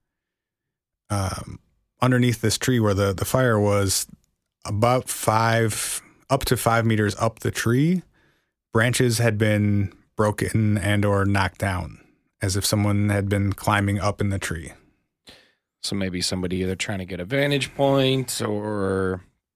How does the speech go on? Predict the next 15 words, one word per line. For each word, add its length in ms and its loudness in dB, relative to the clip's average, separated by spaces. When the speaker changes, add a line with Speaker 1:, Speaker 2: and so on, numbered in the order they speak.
Speaker 2:
maybe 520 -4
break 260 -4
off 520 -6
wood 280 -2
for 220 -2
a 60 0
fire. 840 0
Although 300 0
Speaker 1:
Yeah. 320 2
Or 160 4
maybe 580 2
get 220 0
away 320 2
from 400 0
something. 800 0